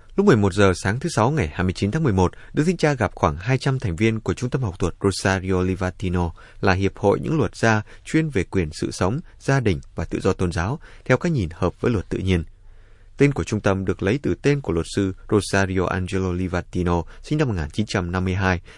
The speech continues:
người đã cùng với các đồng nghiệp chống lại mafia và đã bị giết năm một nghìn chín trăm chín mươi ở tuổi ba mươi tám khi đang trên đường đi làm việc tại tòa án. Đức Giáo hoàng Gioan Phaolô hai đã gọi những người này là những vị tử đạo vì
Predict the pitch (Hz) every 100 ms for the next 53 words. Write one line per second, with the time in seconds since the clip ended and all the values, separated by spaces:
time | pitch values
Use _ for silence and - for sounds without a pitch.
0 | - 113 131 - 110 90 117 - - 98
1 | 90 - 107 143 110 - 107 101 110 107
2 | 101 - - - - 117 127 101 123 147
3 | 123 95 76 - 110 117 92 - 107 127
4 | 95 - - - - 92 71 101 95 90
5 | 80 82 151 - - - 131 131 127 -
6 | 143 107 76 - 113 90 78 80 - 82
7 | - 80 73 76 110 143 - - - -
8 | - - - - 131 165 90 76 95 92
9 | 101 95 92 92 87 135 135 90 101 170
10 | 107 87 82 85 73 - - - 147 180
11 | - - 82 90 - 98 80